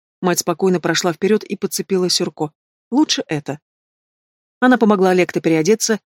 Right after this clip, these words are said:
надела шапочку, и когда застегивала мантию, Алекта все же не выдержала. «Вы правда не сердитесь? Одно ваше слово, и я откажусь, скажусь больной. Заставлять меня никто не станет». Мать посмотрела на нее и щелкнула застежкой.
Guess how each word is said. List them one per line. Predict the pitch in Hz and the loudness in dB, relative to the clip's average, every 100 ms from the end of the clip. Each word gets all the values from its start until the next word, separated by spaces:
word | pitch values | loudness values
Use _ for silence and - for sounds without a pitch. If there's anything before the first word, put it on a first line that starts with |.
| _ | _
надела | 196 190 180 165 | -2 0 2 0
шапочку, | - 226 214 - 196 - _ _ - | 0 0 -2 0 -2 -4 _ _ -6
и | |
когда | 208 190 185 | -2 0 0
застегивала | 185 - 202 180 185 | -2 -2 -2 0 2
мантию, | 202 240 196 190 - | 2 2 2 0 -2
Алекта | 196 233 220 | 0 -2 -2
все | - 202 | -2 0
же | 196 | 0
не | 208 | 0
выдержала. | 190 160 160 156 151 - _ _ _ _ _ - | 0 0 -2 -4 -6 -10 _ _ _ _ _ -4
«Вы | 175 185 | 0 0
правда | 190 180 190 | 0 0 0
не | 196 | 0
сердитесь? | - 294 170 160 156 - _ _ _ _ | 0 -2 -2 -2 -2 -4 _ _ _ _
Одно | 160 170 202 | -2 0 0
ваше | 185 190 | 0 0
слово, | - 220 208 | 0 2 2
и | |
я | 185 | 0
откажусь, | 175 196 220 240 - _ _ | 0 -2 0 0 -2 _ _
скажусь | - 190 185 175 | -4 -2 0 0
больной. | 196 220 175 151 _ _ _ | 0 2 2 -2 _ _ _
Заставлять | 180 175 185 175 180 | -2 0 0 0 0
меня | 202 196 | 2 2
никто | 196 185 | 0 0
не | 185 | 0
станет». | - 160 147 - _ _ _ _ _ _ | -2 -4 -8 -14 _ _ _ _ _ _
Мать | 185 180 - | 0 0 0
посмотрела | 175 185 175 208 190 | -2 0 0 2 2
на | 175 | 2
нее | 175 185 | 2 2
и | - 180 | 0 0
щелкнула | - 180 - 185 170 | 0 0 -2 -2 0
застежкой. | 165 156 139 139 - 147 | 0 -2 -4 -8 -10 -12